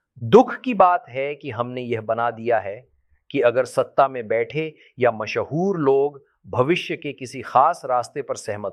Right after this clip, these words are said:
हो जाते हैं, भले ही धर्म ग्रंथ में इसका कोई ठोस उल्लेख न हो, तो यह तथ्य बन जाता है और अक्सर कुछ संप्रदायों के विश्वास के स्तंभों का आधार बन जाता है। यह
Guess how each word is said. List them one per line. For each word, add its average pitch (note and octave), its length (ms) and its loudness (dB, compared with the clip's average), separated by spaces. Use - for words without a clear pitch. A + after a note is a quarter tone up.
हो G#2 80 -8
जाते A#2+ 300 0
हैं, C#3+ 220 -12
भले A2+ 220 -6
ही A2 200 -6
धर्म G#2 300 -6
ग्रंथ A#2+ 320 -2
में A#2 120 -10
इसका A2 240 -4
कोई A#2+ 300 -8
ठोस C3 540 -6
उल्लेख A2 440 -4
न G2+ 40 -14
हो, F#2+ 300 -12
तो A#2 60 -6
यह B2 180 -2
तथ्य B2+ 440 -2
बन F2+ 220 -8
जाता - 360 -16
है - 80 -20
और B2+ 60 10
अक्सर C#3+ 280 0
कुछ - 280 -10
संप्रदायों B2 640 0
के B2+ 140 -14
विश्वास A#2+ 600 -4
के B2 80 -16
स्तंभों A#2 500 -2
का B2 120 0
आधार A2+ 680 -4
बन F2+ 200 -14
जाता E2+ 360 -12
है। - 80 -20
यह B2+ 180 6